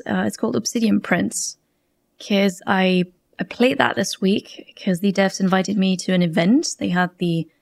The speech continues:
the first official Obsidian Prince Ruler of the Hill event.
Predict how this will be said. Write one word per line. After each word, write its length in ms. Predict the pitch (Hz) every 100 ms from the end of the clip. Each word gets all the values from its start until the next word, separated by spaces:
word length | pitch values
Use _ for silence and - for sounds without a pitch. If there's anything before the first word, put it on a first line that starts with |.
| _ -
the 60 |
first 400 | - 185 185 -
official 600 | 190 - 196 - 196 185 185
Obsidian 380 | - 185 190
Prince 420 | 180 190 185 180 175
Ruler 300 | 185 208 202
of 140 | 208
the 80 | 180
Hill 260 | - 220
event. 400 | 233 226 247 311